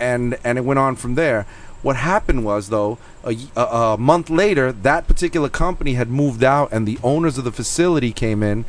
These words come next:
and when they saw the damage, they wanted to know right away how it had happened, and then all of a sudden, the company's getting a bill to fix whatever,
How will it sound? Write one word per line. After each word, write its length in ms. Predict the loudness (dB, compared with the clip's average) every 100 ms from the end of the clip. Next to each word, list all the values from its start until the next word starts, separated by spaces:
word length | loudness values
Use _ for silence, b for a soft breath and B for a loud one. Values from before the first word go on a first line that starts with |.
| B B B 0
and 120 | 2
when 120 | 4
they 120 | 2
saw 340 | 2 2 2 2
the 220 | 0 0
damage, 800 | 2 4 4 4 2 0 -2 -8 B B B
they 140 | 2
wanted 320 | 2 2 2 2
to 100 | 2
know 100 | 2
right 260 | 2 2
away 240 | 2 0 2
how 220 | 2 2
it 60 | 0
had 100 | 0
happened, 600 | 2 4 2 0 -2 -4 B B B -2
and 180 | 0 2
then 140 | 2
all 160 | 2 2
of 60 |
a 80 | 0
sudden, 560 | 0 2 2 0 -2 -6 B B
the 80 | -4
company's 480 | 0 0 0 -2 0
getting 500 | 0 2 0 -2 -4
a 140 | -2 0
bill 480 | 4 6 6 2 -4 B B -2
to 100 | -2
fix 460 | 0 0 0 -2 -4
whatever, 640 | 0 2 2 2 0 -2